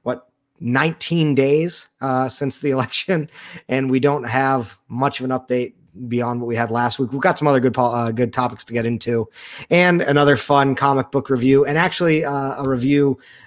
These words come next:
of a D C U animated movie as well to kind, kinda go alongside that comic book. But first and foremost, let's touch base on the up-, on the election. As of today, November twenty-second, again, nineteen days since the election,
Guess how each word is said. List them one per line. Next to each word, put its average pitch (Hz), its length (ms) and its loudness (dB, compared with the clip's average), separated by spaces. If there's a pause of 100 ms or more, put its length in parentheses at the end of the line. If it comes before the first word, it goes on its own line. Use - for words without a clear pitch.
of 123 180 -2
a 131 60 -4
D 127 160 -2
C 131 160 -4
U 123 340 -2
animated 117 480 -6
movie 135 300 2
as 113 100 0
well 123 220 0
to - 80 -14
kind, 117 420 -4
kinda 120 220 -2
go 117 100 0
alongside 113 440 0
that 110 140 -4
comic 120 300 -2
book. 113 240 -6 (380)
But 147 280 0
first 170 300 2
and 139 100 -2
foremost, 143 400 4
let's 143 160 2
touch - 280 -2
base 131 240 0
on 123 100 -2
the 117 80 -2
up-, 120 300 -2
on 117 180 -4
the 113 80 -2
election. 123 540 -2 (280)
As 160 280 2
of 170 160 2
today, 143 560 2 (100)
November 123 400 -2
twenty-second, 139 680 -4
again, 117 360 -6
nineteen 127 480 -4
days 120 320 -2
since 127 320 -4
the 123 80 -4
election, 113 560 -4